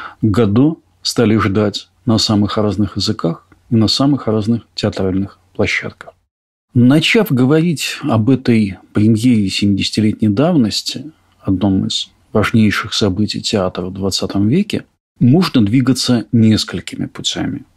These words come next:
в отличие от героев самой пьесы Беккета, которые всё время куда-то собираются,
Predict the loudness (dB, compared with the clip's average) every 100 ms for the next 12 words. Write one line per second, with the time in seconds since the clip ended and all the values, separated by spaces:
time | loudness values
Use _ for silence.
0 | -10 -6 -2 0 0 -2 0 0 2 0
1 | -2 -6 -18 -20 _ -8 -2 0 0 0
2 | -2 0 0 0 0 -2 -4 -4 -4 -2
3 | -2 -2 -4 -8 -2 2 2 2 0 -2
4 | -2 -2 -2 -2 2 2 2 0 -2 -4
5 | -6